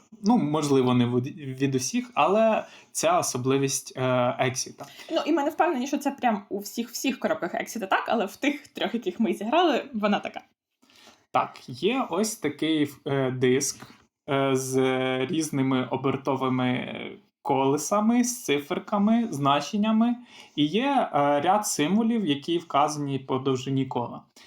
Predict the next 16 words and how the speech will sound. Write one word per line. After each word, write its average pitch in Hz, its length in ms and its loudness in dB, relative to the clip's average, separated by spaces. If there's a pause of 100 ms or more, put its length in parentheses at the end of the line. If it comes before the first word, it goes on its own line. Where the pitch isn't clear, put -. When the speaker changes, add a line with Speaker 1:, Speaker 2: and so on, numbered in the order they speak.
(280)
Speaker 1:
І 233 220 2
це, 269 220 -2
відповідно, 190 960 0
ці, 190 640 0
е, 147 200 2
такі 151 480 -6
ключові 160 560 0
точки, 156 840 0 (180)
е, 147 220 2
наших 156 500 0
загадок, 220 640 2
до 156 180 -6
яких 160 340 -2
ми 165 100 -2
будемо 160 420 -2
знаходити 139 800 -2